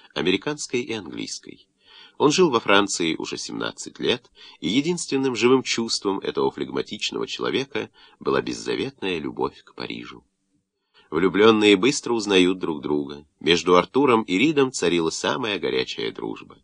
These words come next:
Рид уселся верхом на стул и стал шарить у себя по карманам.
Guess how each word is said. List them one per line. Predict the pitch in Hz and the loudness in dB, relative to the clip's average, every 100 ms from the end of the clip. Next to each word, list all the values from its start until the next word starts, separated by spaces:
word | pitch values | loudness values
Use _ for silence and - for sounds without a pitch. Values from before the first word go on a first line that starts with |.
| _ _ _ _ _ _ _ _ _ | _ _ _ _ _ _ _ _ _
Рид | 80 107 147 - - - | 4 6 6 0 -20 -14
уселся | - 110 131 127 - 113 | -8 -2 2 0 0 -4
верхом | 110 - 113 | -2 2 2
на | 104 | 2
стул | 104 - 156 - - - - | -4 -4 -6 -8 -18 -20 -8
и | - | -4
стал | - 120 | 4 4
шарить | 113 - 131 123 - | 4 0 -2 -4 -6
у | 92 | -8
себя | - 98 | -4 -4
по | 92 | -4
карманам. | 85 78 67 53 53 | -6 -4 -2 -4 -10